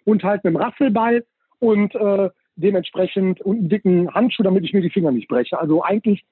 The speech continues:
eine super schnelle Sportart und ist bildlich gesehen eine Mischung aus Billard und Airhockey.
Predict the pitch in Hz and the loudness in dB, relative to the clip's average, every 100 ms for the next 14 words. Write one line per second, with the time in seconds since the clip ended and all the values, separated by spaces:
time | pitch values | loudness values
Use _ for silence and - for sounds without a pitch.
0 | _ - 160 202 208 - 196 240 - 233 | _ -2 0 0 -2 0 0 0 0 -2
1 | 214 - 196 202 _ _ _ _ _ - | -2 -2 -4 -6 _ _ _ _ _ -8
2 | 143 208 - - - 147 147 139 233 233 | -4 -2 -4 -10 -10 -6 -2 0 2 0
3 | 185 190 202 175 185 202 147 135 165 160 | 0 2 2 2 0 -2 -4 0 0 0
4 | 139 139 123 101 104 123 | -2 -6 -8 -10 -12 -16